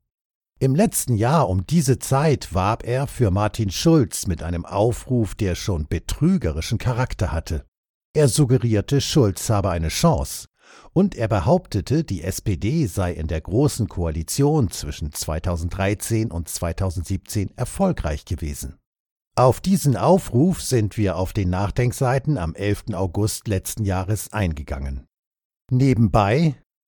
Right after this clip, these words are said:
Machen Sie sich das Vergnügen, diesen Aufruf, dieses wichtige Dokument der Zeitgeschichte nachzulesen und auch die Liste der Unterzeichner anzuschauen.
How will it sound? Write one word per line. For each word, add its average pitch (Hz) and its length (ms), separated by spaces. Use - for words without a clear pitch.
Machen 185 400
Sie 147 160
sich 135 220
das - 240
Vergnügen, 123 760
diesen 95 380
Aufruf, 117 680
dieses 101 720
wichtige 107 560
Dokument 113 640
der 95 180
Zeitgeschichte 117 800
nachzulesen 110 1000
und 104 160
auch 98 160
die 101 140
Liste 117 440
der 95 140
Unterzeichner 92 680
anzuschauen. 82 640